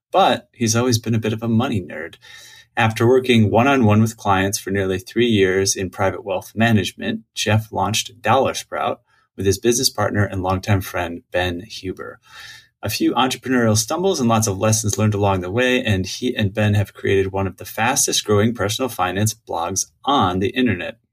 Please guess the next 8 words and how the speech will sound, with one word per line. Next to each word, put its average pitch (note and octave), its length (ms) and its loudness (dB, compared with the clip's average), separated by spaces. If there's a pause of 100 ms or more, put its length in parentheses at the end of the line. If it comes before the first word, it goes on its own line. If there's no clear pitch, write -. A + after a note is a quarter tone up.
(380)
Outside G#2+ 300 2
of G2 120 -2
work, C3 360 -2 (260)
Jeff - 420 -2
is G#2 140 -8
an F#2+ 100 -8
avid G2 380 -4
golfer, F#2+ 540 -2